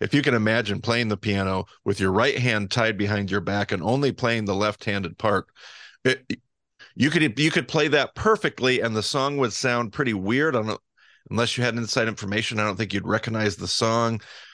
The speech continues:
If you played it with only the right hand, you'd probably recognize the song, but it would be lacking something. And so the,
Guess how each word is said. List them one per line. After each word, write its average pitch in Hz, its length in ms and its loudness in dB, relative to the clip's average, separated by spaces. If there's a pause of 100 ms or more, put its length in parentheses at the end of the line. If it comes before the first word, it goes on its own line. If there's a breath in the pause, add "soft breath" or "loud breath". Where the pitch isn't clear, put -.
(240 loud breath)
If 135 140 2
you 127 40 0
played 160 220 4
it 139 60 2
with 120 180 0
only 127 280 4
the 104 100 2
right 135 280 4
hand, 135 280 0
you'd 127 100 -2
probably 147 220 2
recognize 120 360 0
the 98 100 -6
song, 135 360 0
but 98 80 0
it 90 80 0
would 101 160 0
be 101 360 0 (340 soft breath)
lacking 104 640 -2
something. 101 680 -2 (440 soft breath)
And 107 80 -2
so 127 160 2
the, 117 100 0